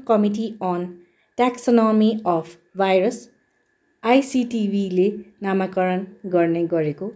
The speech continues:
छ। त्यस्तै अर्को प्रश्न रहेको छ, कालो ढुसी, म्युकरमाइकोसिस नामक सङ्क्रमण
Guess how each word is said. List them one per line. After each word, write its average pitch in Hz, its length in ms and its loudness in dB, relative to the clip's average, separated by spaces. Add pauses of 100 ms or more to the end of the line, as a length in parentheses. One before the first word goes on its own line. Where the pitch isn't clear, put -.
छ। - 120 -20 (2000)
त्यस्तै 220 180 2
अर्को 226 200 8
प्रश्न 240 240 0
रहेको 220 280 0
छ, 214 100 -8 (320)
कालो 262 520 2 (200)
ढुसी, 170 460 -6 (1040)
म्युकरमाइकोसिस 220 1200 6 (280)
नामक 185 420 0 (800)
सङ्क्रमण 247 560 4